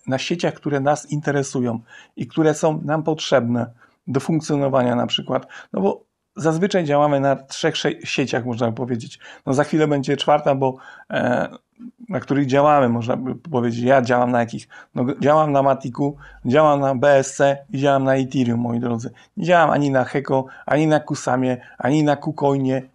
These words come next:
Nie kombinuję, nie jestem tam i nie mam zamiaru tam na razie wchodzić. Wszystko to jest jedno dziadostwo, można powiedzieć, gdyby na to spojrzeć,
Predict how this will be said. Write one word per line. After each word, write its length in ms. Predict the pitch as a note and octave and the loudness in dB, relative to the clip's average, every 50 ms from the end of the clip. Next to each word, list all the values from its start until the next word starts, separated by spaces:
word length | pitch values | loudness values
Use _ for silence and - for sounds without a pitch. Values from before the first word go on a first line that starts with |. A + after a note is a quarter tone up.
| _ - | _ -4
Nie 300 | C#3+ D3 D#3+ D#3+ - - | 0 0 0 0 -2 -4
kombinuję, 720 | _ - - D3 C#3+ C#3 D3 D3 D3 D3 D3+ D3+ D3+ D3+ D3+ | _ -6 -2 -2 -2 -2 -2 -2 -2 -2 0 0 0 0 0
nie 260 | C#3+ C#3+ D3+ D3+ D#3 | -2 -2 0 0 0
jestem 320 | D#3 D3+ - - D3 D3 | -2 -2 -2 -4 -4 -2
tam 220 | D3 D3 D3 D3 C#3 - - - _ - | -2 -2 -2 -2 -4 -8 -16 -20 _ -4
i 100 | - D#3 | -2 0
nie 120 | D#3+ F3 | 2 2
mam 160 | E3 D#3+ D3+ C#3 | 2 2 2 0
zamiaru 380 | C#3+ C3+ C#3 C#3+ C#3+ C#3+ C3 | 0 0 0 2 0 0 0
tam 220 | C3 C#3 C3+ C3+ C3 | 0 0 -2 0 0
na 80 | C3 | 0
razie 260 | B2+ B2+ B2 B2 C3 | 0 0 0 0 -4
wchodzić. 460 | B2 - - B2 A2+ A#2 A#2+ - - - _ _ _ _ _ _ _ _ _ _ _ _ _ _ _ _ _ _ _ | -4 -4 -6 -8 -6 -8 -10 -14 -18 -20 _ _ _ _ _ _ _ _ _ _ _ _ _ _ _ _ _ _ _
Wszystko 440 | - - G3+ G#3 - - G#3 F#3+ E3 | -4 -2 -2 -2 0 0 0 0 0
to 180 | F#3 - D#3 D#3 | 2 0 0 2
jest 200 | D#3 C#3+ C3+ D#3+ | 2 0 2 0
jedno 260 | D#3+ C#3+ C#3 D3 C3+ | 0 0 0 0 0
dziadostwo, 560 | C#3 C#3 C3 C3 B2 - - - B2 A#2 A2 - | 0 0 2 0 0 -2 -4 -6 -6 -6 -6 -6
można 220 | C#3 B2 B2+ B2 | -4 -4 -4 -4
powiedzieć, 480 | A#2+ C3 A#2 C3 B2+ C3 C3 B2 - - - _ | -4 -4 -4 -4 -2 -2 -4 -6 -8 -12 -16 _
gdyby 280 | C3 B2 C3+ C3+ C#3 C3+ | -8 -6 -4 -4 -2 -2
na 80 | C#3 | -2
to 120 | C3+ C3+ B2+ | -2 -4 -6
spojrzeć, 480 | - - B2+ A#2 A2+ A#2+ C3+ D3 - | -6 -6 -6 -4 -2 0 -2 -2 -2